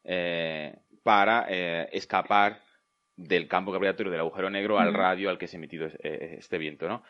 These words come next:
Speaker 1: Entonces creemos que, que este viento es importante porque de hecho podría, eh, llevar consigo, eh,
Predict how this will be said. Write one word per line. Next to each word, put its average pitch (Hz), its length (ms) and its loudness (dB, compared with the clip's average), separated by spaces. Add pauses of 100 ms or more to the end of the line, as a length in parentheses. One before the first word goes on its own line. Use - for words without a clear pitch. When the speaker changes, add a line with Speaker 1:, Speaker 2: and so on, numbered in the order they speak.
(160)
Speaker 1:
Entonces 104 280 2
creemos 107 360 2
que, - 240 0
que 110 80 0
este 107 160 -2
viento 110 280 0
es 101 240 2
importante 113 460 0
porque 107 280 -2
de 98 120 4
hecho 117 260 -2 (280)
podría, 101 640 2 (260)
eh, 87 500 -6 (120)
llevar 110 300 4
consigo, 131 680 -4 (280)
eh, 92 300 -2